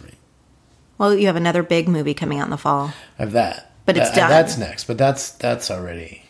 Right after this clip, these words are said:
Speaker 1: here in a way. Like, we're
Speaker 2: Do you want to do another movie? Are you going back to,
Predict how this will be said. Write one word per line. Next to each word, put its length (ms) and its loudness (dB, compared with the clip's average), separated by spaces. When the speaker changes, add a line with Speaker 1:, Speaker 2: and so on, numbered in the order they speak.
Speaker 1:
here 500 -16
in 140 -16
a 40 -18
way. 220 -20
Like, 180 -20
we're 220 -16
Speaker 2:
Do 100 0
you 880 2
want 260 2
to 40 -2
do 180 -2
another 280 -2
movie? 760 0
Are 180 0
you 140 2
going 280 0
back 300 0
to, 200 -10